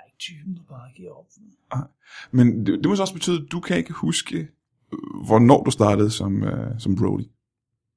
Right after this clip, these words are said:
Speaker 2: Eller hvad der fik dig til at starte i virkeligheden.
Speaker 1: Nej, nej, jeg
Speaker 2: I
Speaker 1: blev
Speaker 2: virkeligheden
Speaker 1: bare ringet op en dag og fik at vide, at jeg skulle have været på arbejde, og så sagde jeg, "Hvor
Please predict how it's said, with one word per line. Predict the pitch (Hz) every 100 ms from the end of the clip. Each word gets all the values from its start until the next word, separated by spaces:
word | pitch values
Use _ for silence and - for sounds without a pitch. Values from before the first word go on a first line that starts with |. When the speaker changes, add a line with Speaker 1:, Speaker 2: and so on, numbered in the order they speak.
| _ _ _ _ _ _ _ _ _ 104
Speaker 2:
Eller | 98
hvad | 92
der | 101
fik | 92
dig | 95
til | -
at |
starte | - 98 -
i | -
virkeligheden. | 120 - _ _ _ 156 135 156
Speaker 1:
Nej, | 127 - 117 151 113
nej, | 113 123
jeg | 147
Speaker 2:
I |
Speaker 1:
blev | 117 117
Speaker 2:
virkeligheden | 107 175 139
Speaker 1:
bare | 165 160
ringet | 147 143
op | 123 151
en | 202 202
dag | 165 160 196
og | 170
fik | - 147
at | 147
vide, | 143 160
at | 175
jeg | 165
skulle | - 147 143
have | 120
været | 113
på | 107
arbejde, | 76 123 170 156 -
og | 156
så | -
sagde | - -
jeg, | - 117
"Hvor | -